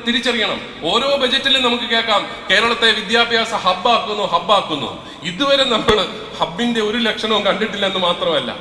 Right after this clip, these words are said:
ഇവിടുന്ന് എല്ലാവരും വിട്ടുപോവുകയാണ്, ഇവിടുന്ന് കുട്ടികളെല്ലാം പോവുകയാണ് ഇങ്ങോട്ടേക്ക്. അപ്പൊ ഏതെങ്കിലും ഒരു കണക്കെടുത്തോണ്ട് വരും, അവിടെ നൂറ് പേര് വന്നിട്ടുണ്ട്, ഇവിടെ ഇരുന്നൂറ് പേര് വന്നിട്ടുണ്ട് എന്നൊക്കെ പറഞ്ഞ ഒരു കണക്ക് കൊണ്ടുവരും. പക്ഷേ മറ്റ് സംസ്ഥാനങ്ങളുമായിട്ട്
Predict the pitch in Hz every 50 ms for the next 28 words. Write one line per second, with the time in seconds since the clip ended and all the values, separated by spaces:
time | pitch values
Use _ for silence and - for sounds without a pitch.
0 | - - - - - - 170 180 202 240 262 240 233 214 202 220 240 247 240 240
1 | 226 214 214 202 196 196 - 240 233 156 165 165 147 131 110 101 98 - - -
2 | - - - - - - 165 202 262 302 285 302 285 277 - 294 285 269 262 247
3 | 247 247 240 220 214 226 233 214 220 202 170 147 147 160 196 214 233 254 262 247
4 | 254 247 247 - 240 233 226 - - - - 233 240 240 233 - - 196 202 208
5 | 220 247 254 262 254 247 247 247 247 226 220 233 220 226 220 220 214 202 196 190
6 | 190 185 180 165 175 190 208 - 190 202 214 202 185 190 180 170 156 147 147 123
7 | 110 - - - - - - 180 214 240 220 220 220 226 233 226 220 208 202 185
8 | 175 180 180 180 175 180 180 180 190 190 190 202 214 226 233 233 254 262 294 294
9 | 294 285 262 214 170 117 - - - - - - - - - 156 160 - - 185
10 | 175 170 156 - - - - - 226 233 139 139 - - 226 226 - 208 185 190
11 | - - - 220 208 208 202 196 202 202 190 196 190 190 185 185 185